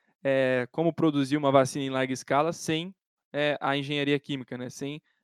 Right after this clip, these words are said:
é, a ciência da engenharia química. Isso também vale ser debatido.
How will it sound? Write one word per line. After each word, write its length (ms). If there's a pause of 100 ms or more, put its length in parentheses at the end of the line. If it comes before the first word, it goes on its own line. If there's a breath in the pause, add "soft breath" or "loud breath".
é, 320
a 140
ciência 500
da 80
engenharia 320
química. 300
Isso 200 (300)
também 280
vale 200
ser 160
debatido. 560